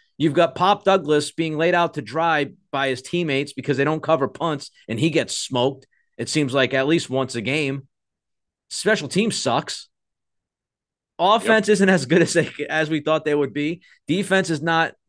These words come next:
Speaker 1: nearly the elite, you know, defense we thought we might see, and the special team sucks. And that's why, like, I, here's the one thing I would say before we get to Belichick's future.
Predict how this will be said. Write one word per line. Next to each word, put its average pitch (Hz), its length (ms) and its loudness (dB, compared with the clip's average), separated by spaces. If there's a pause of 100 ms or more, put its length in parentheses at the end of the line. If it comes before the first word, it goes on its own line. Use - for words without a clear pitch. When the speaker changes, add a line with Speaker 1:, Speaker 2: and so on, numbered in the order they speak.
(140)
Speaker 1:
nearly 170 480 2
the 156 140 0
elite, 151 420 -2 (400)
you 131 80 -4
know, 139 120 0
defense 147 420 -2
we 139 100 -2
thought 143 240 -2
we 143 100 -2
might 139 280 -2
see, 160 160 -4
and 175 100 -4
the 147 40 -4
special 175 380 -2
team 185 260 -4
sucks. - 580 -6 (1300)
And 160 120 -2
that's 214 240 2
why, 220 220 4
like, 165 220 4
I, 165 80 -2 (260)
here's 226 240 0
the 240 80 2
one 214 220 0
thing 202 160 -2
I 190 60 0
would 156 160 -6
say 175 200 -2
before 127 240 -6
we 165 80 -2
get 151 140 -4
to 143 80 -8
Belichick's 151 480 0
future. 160 420 -4